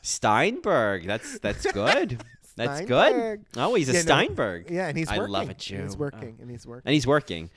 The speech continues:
Speaker 2: And he's
Speaker 1: Uh,
Speaker 2: working.
Speaker 1: well, yeah, I mean, uh,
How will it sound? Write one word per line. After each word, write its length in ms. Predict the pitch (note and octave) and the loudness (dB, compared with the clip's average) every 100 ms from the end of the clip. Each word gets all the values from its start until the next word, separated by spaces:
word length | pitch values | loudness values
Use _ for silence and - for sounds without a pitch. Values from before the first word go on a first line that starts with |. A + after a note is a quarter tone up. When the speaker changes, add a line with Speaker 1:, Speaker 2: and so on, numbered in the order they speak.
| - | -14
Speaker 2:
And 100 | C3 | -2
he's 80 | |
Speaker 1:
Uh, 360 | C#3 D#3+ E3 D#3+ | 4 6 6 4
Speaker 2:
working. 140 | C3+ E3 | 2 2
Speaker 1:
well, 140 | G3+ | 2
yeah, 240 | F3 C4 | 4 0
I 120 | A#3+ F3 | 2 0
mean, 380 | E3 F3 E3+ E3 | 0 0 -4 -4
uh, 540 | D3+ D#3 D#3 D3 C3 | -2 0 2 0 -2